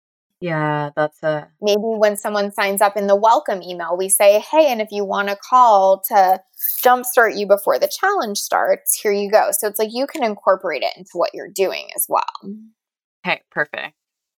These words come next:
Speaker 2: So just because we're, like, gonna be doing more challenges, it doesn't mean the calls become less important per se. Does that make sense?
Speaker 1: Yeah, it does. It's good to, it's good to know that and figure out ways to incorporate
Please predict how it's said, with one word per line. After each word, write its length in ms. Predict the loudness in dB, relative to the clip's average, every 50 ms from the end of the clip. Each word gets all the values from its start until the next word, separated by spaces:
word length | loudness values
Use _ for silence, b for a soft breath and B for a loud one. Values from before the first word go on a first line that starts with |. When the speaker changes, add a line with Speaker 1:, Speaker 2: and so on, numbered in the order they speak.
| _ _ _ _ _ _ _ _ _ _ _ _
Speaker 2:
So 240 | -8 -2 -2 -2 -2
just 300 | 2 2 2 2 2 -2
because 300 | -2 0 0 -2 0 4
we're, 140 | 4 4 6
like, 300 | 6 4 2 0 -2 _
gonna 420 | -2 -2 0 0 0 0 -2 -2 -10 _ _
be 400 | -2 0 0 0 0 -2 -4 -8 -6
doing 400 | -4 -4 -4 -4 -6 -8 -12 -14 -10
more 220 | -4 -4 -4 -4
challenges, 600 | -4 -8 -4 -2 -2 -2 -2 -8 -6 -8 -8 -8 -8
it 80 | -8 -4
doesn't 280 | -4 -4 -4 -4 -6
mean 260 | -6 -6 -8 -8 -6 -2
the 140 | -4 -4 -4 -6
calls 440 | -6 -2 0 0 2 0 -2 -4
become 400 | -8 -10 -10 -10 -14 -14 -14 -12
less 360 | -12 -10 -10 -10 -10 -10 -12 -12 -12
important 540 | -14 -20 _ -8 -8 -8 -8 -12 -20 -20 _
per 140 | _ -14 -12
se. 180 | -12 -12 -12 -10 -12 -12 -14 _ _ -8
Does 140 | -8 -4 -4
that 120 | -6 -8
make 140 | -8 -14 -12
sense? 560 | -12 -12 -12 -12 -12 -10 -6 -6 -6 -8 -10 _ -2
Speaker 1:
Yeah, 220 | 0 2 2 2
it 100 | 0 -2
does. 300 | -2 -2 -2 -2 -4 -10
It's 160 | -12 -12 -6
good 200 | _ 0 0 0 0
to, 320 | -4 -4 -2 -2 -2 -2 -2
it's 140 | -4 -6 0
good 120 | 0 0 0
to 100 | 2 0
know 160 | 2 2 2 4
that 200 | 4 4 4 4
and 220 | 2 0 -2 -6
figure 280 | _ -6 -2 2 4 4
out 100 | 4 4 2
ways 300 | 0 2 2 0 -2 -6 -4
to 380 | -2 0 0 0 -2 -4 -6
incorporate 600 | -8 -10 -2 0 0 0 2 2 0 0 0 -4